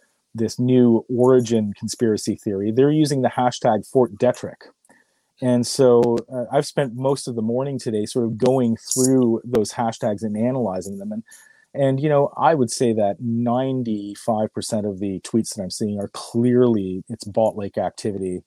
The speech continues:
um, that's out there. So, you know, as far as, you know, those bots go and A I goes,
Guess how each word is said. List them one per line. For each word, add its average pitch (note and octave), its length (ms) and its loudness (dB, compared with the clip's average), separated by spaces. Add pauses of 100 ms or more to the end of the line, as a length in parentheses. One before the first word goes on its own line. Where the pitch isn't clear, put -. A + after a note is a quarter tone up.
(440)
um, F#2+ 320 -8
that's G#2+ 280 -6
out G2+ 280 -4
there. F2 180 -4
So, A#2+ 480 4
you C#3 140 0
know, B2+ 140 6
as B2 100 2
far D#3+ 220 6
as, A#2+ 140 2 (120)
you A#2 80 -12
know, G#2+ 140 -6
those G2+ 180 -6
bots A#2+ 460 2
go G#2+ 280 0
and G#2+ 80 -4
A G#2 160 -4
I G2+ 180 -2
goes, G2 300 -6